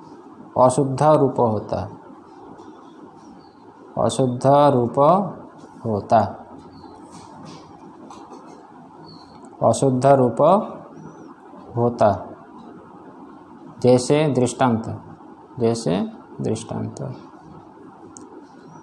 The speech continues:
असः प्लस शिव, असः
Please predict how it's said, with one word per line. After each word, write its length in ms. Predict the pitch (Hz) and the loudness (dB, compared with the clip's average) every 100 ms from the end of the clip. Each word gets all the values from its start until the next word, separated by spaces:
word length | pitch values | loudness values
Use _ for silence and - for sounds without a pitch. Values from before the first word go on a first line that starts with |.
| - - - - - - - 123 | -20 -20 -20 -20 -20 -20 -4 0
असः 420 | 127 - 147 135 156 180 208 - - - - - | 0 2 2 4 6 4 2 -10 -18 -20 -20 -8
प्लस 220 | 127 135 139 - | 2 2 2 -2
शिव, 200 | 123 120 123 117 - - - - - - - - - - | -2 0 0 -2 -12 -20 -20 -20 -20 -20 -20 -20 -10 -4
असः 420 | 117 - 131 | -2 0 0